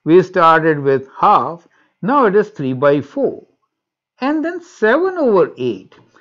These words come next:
The numerator is only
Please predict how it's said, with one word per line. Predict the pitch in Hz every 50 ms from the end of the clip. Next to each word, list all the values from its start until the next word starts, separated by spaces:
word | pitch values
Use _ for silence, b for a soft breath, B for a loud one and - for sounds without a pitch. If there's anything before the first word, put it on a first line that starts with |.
| b b _ -
The | 269 269
numerator | 233 208 240 311 370 381 381 311 208 160 135 - 110 98 95 190 220 b b b b b
is | 220 202 202 202 175 - -
only | 226 262 330 359 320 233 143 107 196 - 226 -